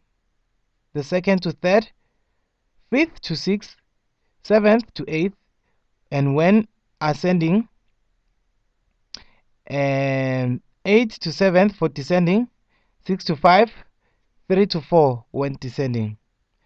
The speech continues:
Let's take a look at some harmonic minor scale examples. The following, A harmonic minor scale. A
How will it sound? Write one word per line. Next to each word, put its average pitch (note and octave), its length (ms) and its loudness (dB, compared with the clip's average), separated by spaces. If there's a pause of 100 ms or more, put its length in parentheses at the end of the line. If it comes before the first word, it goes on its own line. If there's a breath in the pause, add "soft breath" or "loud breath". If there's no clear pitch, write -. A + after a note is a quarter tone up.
(420)
Let's F3 260 2
take F3+ 220 -2
a E3+ 60 0
look D#3+ 200 -2
at F3 160 2 (380)
some D3 340 -2 (200)
harmonic D3 500 -4
minor C#3+ 500 -2
scale D3+ 300 -4 (100)
examples. A#2+ 600 -6 (2000)
The B2+ 60 -14
following, B3 500 6 (1800)
A G#3+ 300 2
harmonic D#3 440 0
minor D3 300 -2
scale. F#3 320 -2 (2750)
A G3 380 -2